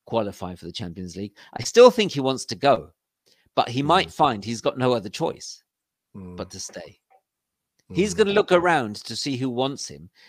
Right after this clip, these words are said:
Speaker 1: And let's face it, apart from Manchester United, nobody wanted him last season.
Speaker 2: No, no, that's a good point. I mean, his demand's obviously very high. Um, and,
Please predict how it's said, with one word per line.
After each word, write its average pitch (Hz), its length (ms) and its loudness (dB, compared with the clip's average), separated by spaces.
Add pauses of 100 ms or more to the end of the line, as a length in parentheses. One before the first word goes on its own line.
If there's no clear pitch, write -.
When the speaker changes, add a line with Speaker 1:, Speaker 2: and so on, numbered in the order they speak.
(120)
Speaker 1:
And 151 80 -4
let's 185 180 2
face - 320 0
it, - 100 -10
apart 170 240 2
from 143 120 -4
Manchester 135 380 -4
United, 120 400 -4
nobody 127 340 0
wanted 107 360 -6
him 113 140 -6
last 180 240 0
season. - 380 -16 (160)
Speaker 2:
No, 143 540 6 (220)
no, 131 300 2
that's 123 140 0
a - 20 -16
good 120 160 0
point. 120 320 2
I 101 60 -4
mean, 101 140 -2
his 104 120 0
demand's 107 380 0
obviously 101 240 -4
very 98 280 0
high. 98 320 -2 (600)
Um, 95 440 -8 (160)
and, 98 360 -6